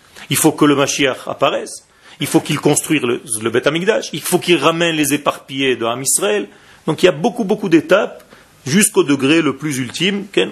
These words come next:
on ne sait pas exactement comment les choses vont se passer. Comme ça dit le Rambam, personne ne peut vous dire exactement ce qu'il y aura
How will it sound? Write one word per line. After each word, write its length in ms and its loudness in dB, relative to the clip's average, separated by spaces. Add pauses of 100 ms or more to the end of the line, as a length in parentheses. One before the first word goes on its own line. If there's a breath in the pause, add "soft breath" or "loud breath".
on 380 0
ne 140 0
sait 200 0
pas 180 2
exactement 500 -2
comment 220 -4
les 80 0
choses 240 0
vont 120 -4
se 120 -4
passer. 520 -2 (180 loud breath)
Comme 140 2
ça 120 0
dit 140 -6
le 80 2
Rambam, 480 0 (260 soft breath)
personne 400 2
ne 60 -4
peut 140 -4
vous 160 -4
dire 260 -2
exactement 420 -2
ce 80 -6
qu'il 140 -10
y 60 0
aura 300 2